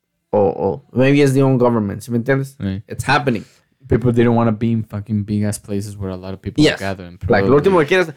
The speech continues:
Speaker 1: es como, "Gente, no, dis-, no, bájense del edificio." Like, "Nah,
Speaker 2: Yeah.
Speaker 1: it's just the fucking government."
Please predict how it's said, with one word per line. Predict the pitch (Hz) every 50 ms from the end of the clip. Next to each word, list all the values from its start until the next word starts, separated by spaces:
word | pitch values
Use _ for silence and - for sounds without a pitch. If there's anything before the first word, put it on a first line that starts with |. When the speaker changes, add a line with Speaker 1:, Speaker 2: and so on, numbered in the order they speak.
| _ _ _
Speaker 1:
es | - 175 139
como, | 156 156 147 135 127
"Gente, | 139 165 170 170 180 165 147 135
no, | 117 82 101 123 131 139
dis-, | 143 147 151 147 139 135 135 -
no, | 113 117 - - _ -
bájense | 113 117 131 156 147 135 147
del | 139 131 120
edificio." | 104 107 131 139 127 127 110
Like, | 98 101 - -
"Nah, | 123 127 131 131
Speaker 2:
Yeah. | 127
Speaker 1:
it's | 120 127
just | - 135 131 135
the | - 127 113 110 107
fucking | - 120 127 - 127 113 110
government." | 110 117 117 113 110 104 101 98 95